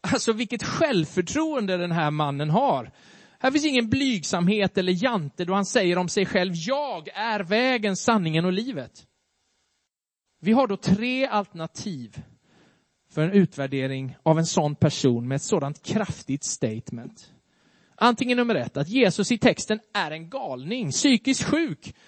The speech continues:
som tror detta om sig själv. Eller två, att Jesus medvetet ljuger och vilseför människor för egen vinnings skull och att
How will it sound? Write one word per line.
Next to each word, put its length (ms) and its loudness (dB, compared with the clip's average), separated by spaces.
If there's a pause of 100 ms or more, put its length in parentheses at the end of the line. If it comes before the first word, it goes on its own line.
som 260 2
tror 400 -2
detta 260 -2
om 120 0
sig 140 4
själv. 300 0
Eller 280 4 (520)
två, 480 0 (1400)
att 200 -12
Jesus 400 -2
medvetet 800 0
ljuger 680 2
och 160 0
vilseför 680 2
människor 400 0
för 140 -4
egen 380 0
vinnings 340 0
skull 340 2
och 60 4
att 200 -4